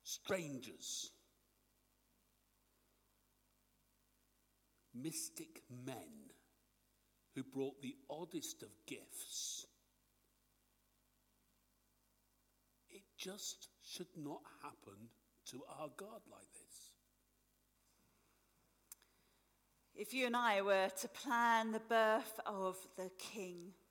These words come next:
Speaker 2: the Saviour of the world, I wonder how we would plan it. Would we place Jesus in a palace? Maybe that he'd be born into the royal family, because there he'd be given an automatic place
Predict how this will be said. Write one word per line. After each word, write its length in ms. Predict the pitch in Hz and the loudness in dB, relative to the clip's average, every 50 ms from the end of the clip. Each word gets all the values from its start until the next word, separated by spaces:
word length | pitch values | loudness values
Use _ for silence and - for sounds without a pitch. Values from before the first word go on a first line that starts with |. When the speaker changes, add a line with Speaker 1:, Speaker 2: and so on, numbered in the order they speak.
| _ _ _ - | _ _ _ -10
Speaker 2:
the 60 | - 190 | -8 -6
Saviour 600 | - - - - 233 220 214 233 240 220 202 196 | -4 -2 2 4 4 4 4 2 0 2 4 4
of 140 | 196 190 - | 2 2 0
the 80 | 196 | -2
world, 400 | 180 185 185 185 175 165 175 - - - - - - - - - | 0 2 4 4 2 2 -2 -4 -10 -16 -18 -20 -20 -20 -14 -8
I 20 | 254 | -6
wonder 220 | 339 415 381 269 233 - - | -6 -4 -4 -4 -6 -6 -4
how 180 | 247 226 220 202 | -2 -2 -2 -2
we 200 | 190 196 208 202 | -2 -4 -2 -2
would 180 | 180 190 190 | -4 -6 -6
plan 340 | - - 214 196 190 185 185 | -6 -4 -2 -2 -2 -2 -4
it. 160 | 170 165 - - - - - - _ - | -6 -6 -8 -10 -16 -20 -20 -14 _ -4
Would 180 | 262 254 - - | -4 -2 0 0
we 160 | 294 262 240 | 0 0 0
place 600 | - - - 269 247 262 285 - - - - - - - - - - | -2 0 2 2 2 2 2 -2 -2 -4 -4 -6 -8 -16 -20 -12 -4
Jesus 580 | - 294 294 285 254 - 240 233 214 220 214 220 | 0 2 2 2 2 4 4 6 6 4 2 2
in 320 | - 254 240 233 233 226 - - | 2 2 2 2 2 0 0 0
a 80 | 214 | -2
palace? 600 | - - - - 269 233 202 190 185 196 - - 233 | -2 -2 0 4 6 6 6 6 2 0 -2 -2 0
Maybe 580 | 247 262 262 262 262 262 254 240 226 233 254 - - - - - - - | 2 2 2 2 0 -2 -2 -2 -2 -4 -6 -8 -14 -20 -20 -8 0 0
that 100 | 247 - | 2 2
he'd 200 | 277 269 262 - | 2 0 0 -2
be 120 | 262 240 | -6 -6
born 520 | 240 - - 294 269 262 247 247 233 233 220 | -4 -2 -2 2 4 4 4 4 2 2 0
into 360 | - 240 220 214 - - 269 | -2 -2 -2 -2 -4 -4 -2
the 120 | 202 220 | -2 -2
royal 260 | 202 208 208 196 190 190 | 2 2 2 2 2 0
family, 680 | - - - 190 180 185 185 180 170 165 165 165 - - - - - _ - | -4 -4 -4 -2 -2 -2 -2 -4 -8 -10 -10 -12 -16 -18 -20 -20 -20 _ -12
because 320 | 214 214 - 240 220 - | -8 -4 -2 -2 0 2
there 400 | - 254 254 254 254 254 247 247 | 6 8 10 10 10 10 10 8
he'd 260 | 285 - 277 202 - | 6 4 2 2 2
be 280 | - 220 220 214 202 202 - - | 2 -2 0 -2 -2 -2 -2 0
given 380 | 277 262 269 - 214 190 190 | 0 0 2 2 0 0 0
an 140 | 196 208 220 - | 0 -4 -4 -4
automatic 760 | - 277 240 - - 247 254 262 254 - - - 214 - - | -4 -4 -4 -4 -4 -2 -2 -2 -2 -2 -4 -4 -4 -4 -6
place 520 | - - 240 233 226 233 233 - - - | -8 -2 2 2 2 2 0 -2 -6 -8